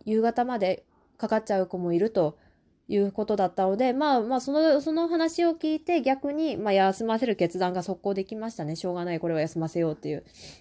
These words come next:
で、休ませまして、行くのはいいんだけど、問題が、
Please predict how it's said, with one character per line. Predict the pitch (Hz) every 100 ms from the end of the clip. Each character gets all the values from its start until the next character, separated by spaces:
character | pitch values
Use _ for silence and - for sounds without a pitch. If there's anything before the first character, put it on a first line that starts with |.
| _ -
で、 | 240 302 311 302 - - - _ -
休 | 247 247 254
ま | 254
せ | 254
ま | 247 247 240
し | - _ _
て、 | 330 339 269 - - _ -
行 | 233 -
く | 320
の | 285 262
は | 302 -
い | - 330 359
い |
ん | 311
だ | 233 214
け | 202 190
ど、 | 208 269
問 | 262 302 311
題 | 330 311
が、 | 330 320